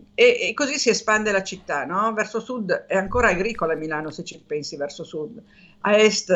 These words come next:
rimane appunto una zona, ehm, più industriale e, e dall'altra parte una zona più residenziale, che arriva oggi fino a San Siro e fino a quelle,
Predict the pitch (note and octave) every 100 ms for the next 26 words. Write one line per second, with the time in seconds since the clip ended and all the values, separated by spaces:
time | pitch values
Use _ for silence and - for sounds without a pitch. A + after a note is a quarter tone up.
0 | D#3 F3 F3+ F#3 F3+ F3 G#3 G3 F3 D#3
1 | D#3+ E3 G3 F3 D3+ - _ _ _ D3+
2 | C#3+ C3+ C3 - - - - - - -
3 | _ - A#3+ F#3+ A3 B3+ G3 G3 E3 D#3+
4 | E3+ F#3+ G3+ A3+ - F#3+ G3 A3 A#3+ -
5 | E3 C#3+ C3+ - E3 F3+ F3 E3 E3+ F3
6 | G3 F3+ D#3 E3+ F3+ F3+ F#3 D#3+ D3+ D3+
7 | D#3+ - - A3 F#3+ F#3 E3 D#3+ F3+ F3+
8 | E3 D3 F3 F#3+ F#3 D3+ F3 D#3 C#3+ -
9 | _ _ - E3 F3+ F3 F3 - D#3+ -
10 | F3+ E3 E3 D#3+